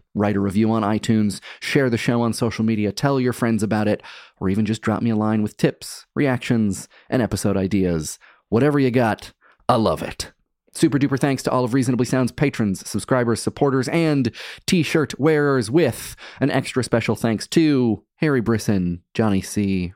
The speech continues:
Richard Hansen, David Rorick, Jason Scott, and Vigile. Vigile?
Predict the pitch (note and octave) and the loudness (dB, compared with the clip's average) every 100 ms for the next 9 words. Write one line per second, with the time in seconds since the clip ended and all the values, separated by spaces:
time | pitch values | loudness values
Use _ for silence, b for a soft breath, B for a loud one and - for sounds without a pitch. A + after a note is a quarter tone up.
0 | - G#2+ - F#2 - C3 B2 B2+ A#2 G#2 | -4 -2 0 -2 0 0 0 0 0 -2
1 | B B B B2 G#2 F#2+ G#2 F#2+ F2 - | B B B 0 0 0 0 0 -2 -4
2 | - _ - A2+ G2+ F#2 G#2+ F#2 E2+ - | -20 _ -4 -2 -2 -4 -2 -2 -2 -8
3 | - b b b b G#2 G2 F2+ G#2 E2+ | -20 b b b b -4 -4 0 0 0
4 | D2+ B1 G1+ G1+ _ _ _ _ - F#2 | -2 -4 -10 -14 _ _ _ _ -10 -2
5 | G2 G2 F#2+ - _ _ _ - G#2 A2 | 0 2 -2 -4 _ _ _ -10 0 0
6 | B2+ A#3 B3 C4 | 2 0 -2 -4